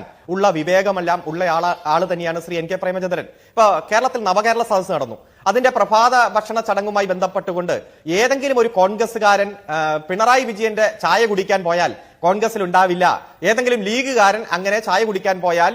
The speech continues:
ലീഗിലും യു ഡി എഫിലും ഉണ്ടാകില്ല എന്ന് പറഞ്ഞത് സാക്ഷാൽ കെ മുരളീധരൻ തന്നെയാണ്. ഇടതുപക്ഷം കൃത്യമായിട്ട് വിമർശനം ഉന്നയിക്കാൻ കാരണം പെട്ടെന്ന് പ്രധാനമന്ത്രിയുടെ ഓഫീസിലേക്ക് വരാൻ പറയുന്നു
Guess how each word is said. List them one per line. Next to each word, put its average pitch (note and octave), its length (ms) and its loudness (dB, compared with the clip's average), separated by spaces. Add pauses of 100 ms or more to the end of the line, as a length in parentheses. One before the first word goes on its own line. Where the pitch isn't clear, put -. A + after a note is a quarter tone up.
(120)
ലീഗിലും A3+ 400 -6
യു G3 160 -6
ഡി A#3+ 40 -6
എഫിലും A#3 320 0
ഉണ്ടാകില്ല G3+ 400 0 (120)
എന്ന് F#3 80 -6
പറഞ്ഞത് E3+ 420 -2 (240)
സാക്ഷാൽ G3 420 0
കെ G3 160 -2
മുരളീധരൻ G3 420 -2
തന്നെയാണ്. D#3 300 -2 (180)
ഇടതുപക്ഷം G3+ 560 -4
കൃത്യമായിട്ട് G3+ 440 -8
വിമർശനം F3+ 360 -8
ഉന്നയിക്കാൻ F3 420 -4
കാരണം C#3+ 280 -4 (420)
പെട്ടെന്ന് B3 460 0 (260)
പ്രധാനമന്ത്രിയുടെ G#3 540 2
ഓഫീസിലേക്ക് F#3 400 -6
വരാൻ E3+ 260 2
പറയുന്നു C#3 300 -2